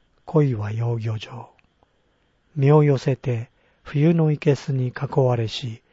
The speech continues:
日恋は光る水を泳げり。鈴木綾子。志賀医師は、貫きゆかむひたぶるに、落ちやまぬ滝を見つつ死を思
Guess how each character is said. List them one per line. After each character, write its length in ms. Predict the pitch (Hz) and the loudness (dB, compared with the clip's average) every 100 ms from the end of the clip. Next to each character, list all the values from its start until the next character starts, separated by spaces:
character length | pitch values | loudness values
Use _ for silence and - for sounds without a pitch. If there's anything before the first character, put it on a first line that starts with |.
| _ _ _ _ | _ _ _ _
日 200 | - 147 | -6 2
恋 280 | 131 160 156 | 6 6 6
は 160 | 143 139 | 0 -4
光 360 | - 151 127 | -2 0 0
る 60 | 110 | 0
水 300 | 113 120 143 | -4 0 2
を 320 | 139 127 151 | 2 0 0
泳 160 | 127 113 | 2 0
げ 160 | 107 | -4
り。 160 | - - _ _ _ _ _ _ _ _ - | -10 -16 _ _ _ _ _ _ _ _ -10
鈴 260 | - 135 147 | -4 -4 -2
木 180 | 151 | 0
綾 240 | 131 117 104 | 0 0 -6
子。 240 | - 131 _ _ _ _ _ _ _ _ _ _ _ _ _ _ _ _ _ _ - | -12 -16 _ _ _ _ _ _ _ _ _ _ _ _ _ _ _ _ _ _ -10
志 200 | - 147 | -4 0
賀 160 | 139 | 0
医 100 | 127 | 0
師 220 | 113 - 120 | -4 -4 -4
は、 260 | 104 104 _ _ _ _ _ _ - | -4 -8 _ _ _ _ _ _ -8
貫 440 | 151 135 160 151 | -2 2 2 0
き 160 | - 151 | 0 -2
ゆ 100 | 139 | 0
か 180 | 143 | -2
む 240 | 123 113 - - | -2 -4 -10 -12
ひ 100 | - | 0
た 140 | 135 | 2
ぶ 140 | 123 | 2
る 160 | 120 113 | -2 -4
に、 260 | 110 107 - _ _ _ _ _ _ 151 | -6 -10 -14 _ _ _ _ _ _ -8
落 160 | 131 | -2
ち 120 | 175 | 2
や 120 | 160 151 | 2 2
ま 160 | 147 | 0
ぬ 120 | 131 | -2
滝 320 | - 120 - 143 | -4 -6 0 2
を 160 | 127 | 2
見 160 | 120 123 | 0 -4
つ 160 | - | -4
つ 240 | - 131 - - | -6 -8 -12 -12
死 200 | - 127 | -4 -4
を 80 | |
思 400 | 113 113 107 101 | -2 -4 -6 -10